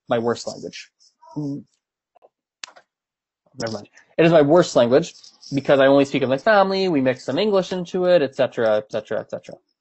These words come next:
So, um, Mommy, Jessica, Avatar? Is Jessica coming? Oh, I hear her in the hallway. Huh? Are you gonna have it? Huh? No, you wanna.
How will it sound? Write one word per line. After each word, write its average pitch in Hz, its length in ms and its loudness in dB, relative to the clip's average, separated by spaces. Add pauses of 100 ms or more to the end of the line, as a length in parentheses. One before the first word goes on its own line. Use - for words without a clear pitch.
(220)
So, - 180 -8 (720)
um, 107 240 -10 (320)
Mommy, 196 240 4
Jessica, 185 320 2
Avatar? 269 480 4 (880)
Is 156 120 -2
Jessica 185 340 2
coming? 285 280 2 (2000)
Oh, 151 80 2
I 139 100 0
hear 208 220 4
her 214 80 4
in 202 100 2
the 185 100 0
hallway. 175 440 2 (1300)
Huh? 240 220 2 (1300)
Are 175 40 -4
you 175 60 0
gonna 190 120 4
have 240 160 6
it? 277 100 2 (1600)
Huh? 262 220 4 (880)
No, 226 100 0
you 277 60 4
wanna. 196 360 2